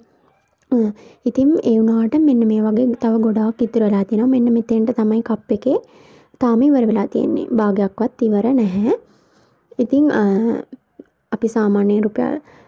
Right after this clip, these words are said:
අ, තුන්දහස් සත්සීයක් වගේ දීලා මේක ගත්තට ගොඩ කාලයක් පාවිච්චි කරන්න පුළුවන්. සාමාන්‍යයෙන් මාස හයක් වගේ පාවිච්චි කරන්න පුළුවන් මේ ප්‍රොඩක්ට් එක.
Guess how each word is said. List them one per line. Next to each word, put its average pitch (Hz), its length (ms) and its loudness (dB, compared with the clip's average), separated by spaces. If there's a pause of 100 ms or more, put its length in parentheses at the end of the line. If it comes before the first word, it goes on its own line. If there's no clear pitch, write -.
අ, 214 160 0
තුන්දහස් 220 360 0
සත්සීයක් 220 600 -2
වගේ 220 220 0
දීලා 214 260 0
මේක 220 240 0
ගත්තට 233 580 -2 (220)
ගොඩ 226 260 0
කාලයක් 220 460 -2
පාවිච්චි 214 400 -2
කරන්න 202 320 0
පුළුවන්. 220 280 0
සාමාන්‍යයෙන් 226 680 0 (440)
මාස 254 180 0
හයක් 254 340 0
වගේ 240 220 2
පාවිච්චි 208 500 -2
කරන්න 208 380 -2
පුළුවන් 214 360 -2
මේ 208 200 0
ප්‍රොඩක්ට් 214 480 -2
එක. - 140 -6